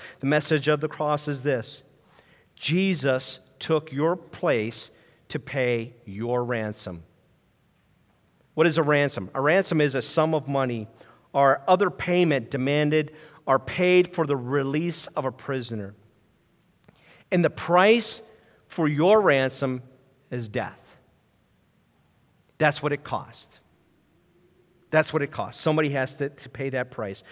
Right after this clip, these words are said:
First Timothy says this, "For there is one God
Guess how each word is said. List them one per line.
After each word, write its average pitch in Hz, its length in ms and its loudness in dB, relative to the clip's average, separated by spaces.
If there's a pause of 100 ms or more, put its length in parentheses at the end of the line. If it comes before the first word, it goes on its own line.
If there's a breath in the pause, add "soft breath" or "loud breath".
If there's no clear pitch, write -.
(140)
First 175 280 2
Timothy 160 360 0
says 147 320 2
this, 131 200 -2
"For 147 180 -4
there 160 160 4
is 147 160 2
one 147 400 -2
God 131 400 0